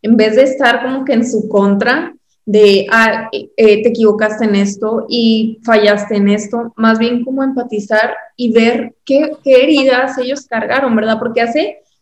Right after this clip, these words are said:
hace una década no se conocía lo que es ahorita la psicología, no se, no se entendían las emociones como se entienden ahorita, entonces,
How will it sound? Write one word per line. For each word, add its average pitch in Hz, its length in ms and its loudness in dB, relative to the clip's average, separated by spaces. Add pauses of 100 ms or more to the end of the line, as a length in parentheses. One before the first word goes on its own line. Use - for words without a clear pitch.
(140)
hace 247 200 -2
una 359 200 2
década 233 520 0
no 254 340 2
se 339 160 -6
conocía 277 600 -2
lo 277 200 -2
que 233 260 -2
es 240 160 -6
ahorita 233 460 -2
la 247 120 -2
psicología, 220 680 -4
no 220 160 -2
se, 254 280 -6
no 240 160 -4
se 254 120 -8
entendían 247 540 0
las 254 140 -8
emociones 220 420 -6
como 226 180 -4
se 214 120 -6
entienden 208 360 -4
ahorita, 214 380 -6
entonces, 220 500 -4